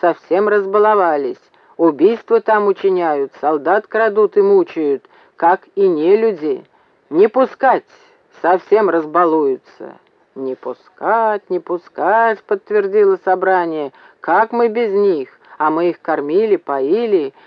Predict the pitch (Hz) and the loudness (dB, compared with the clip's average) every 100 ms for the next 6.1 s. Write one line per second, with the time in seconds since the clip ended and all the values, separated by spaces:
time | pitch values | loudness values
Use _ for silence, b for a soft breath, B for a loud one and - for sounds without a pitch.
0 | b 151 208 190 - 165 170 151 214 214 | b -2 2 2 0 -2 0 2 2 4
1 | 160 160 143 247 254 226 - 202 175 143 | 2 0 2 2 2 0 0 0 0 -2
2 | - b - 180 247 - 240 240 226 185 | -6 b 0 4 4 2 0 2 2 2
3 | 196 185 156 165 208 240 262 233 247 233 | 0 0 -2 -2 0 0 -2 -4 -2 0
4 | 180 - 180 185 185 208 151 - 160 156 | -2 -2 -2 0 2 0 -2 -4 -4 -2
5 | 165 - 185 180 151 156 147 175 170 165 | -4 -4 0 0 0 -4 -4 -4 -4 0
6 | 165 | -2